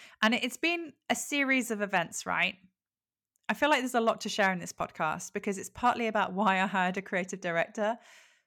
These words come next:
partly about my journey of kind of having done all these brand photo shoots, which, like I say, I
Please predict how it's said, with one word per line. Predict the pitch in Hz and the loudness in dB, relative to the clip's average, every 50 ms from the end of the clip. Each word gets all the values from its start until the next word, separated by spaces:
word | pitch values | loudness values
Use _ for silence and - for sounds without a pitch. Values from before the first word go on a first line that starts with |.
| _ _ _ _ - | _ _ _ _ 2
partly | 277 240 233 - 233 226 220 | 4 4 4 4 2 -2 -2
about | 214 208 196 190 185 185 190 | 0 2 4 4 4 2 2
my | 202 190 185 | 0 -2 -2
journey | 180 - 190 185 185 185 180 175 | 0 0 0 0 0 0 -2 -2
of | 170 - - - | -4 -6 -10 -10
kind | - 202 190 | -8 -4 -2
of | 185 | -2
having | 180 196 190 190 180 | -2 -2 -2 -4 -2
done | 190 190 185 | -2 -2 -2
all | 180 | -2
these | 175 180 185 | -4 -4 -4
brand | - 190 180 180 185 | -2 -2 -2 -2 -2
photo | - 185 175 175 - | -4 -6 -6 -6 -6
shoots, | 175 - 185 175 - - | -8 -6 -6 -6 -8 -8
which, | 170 175 - | -8 -2 0
like | 226 233 226 - | 0 0 0 0
I | 220 | -6
say, | - - 196 170 160 156 165 175 _ _ - | -2 0 2 2 2 2 0 -6 _ _ 0
I | 202 208 214 - | 0 2 0 0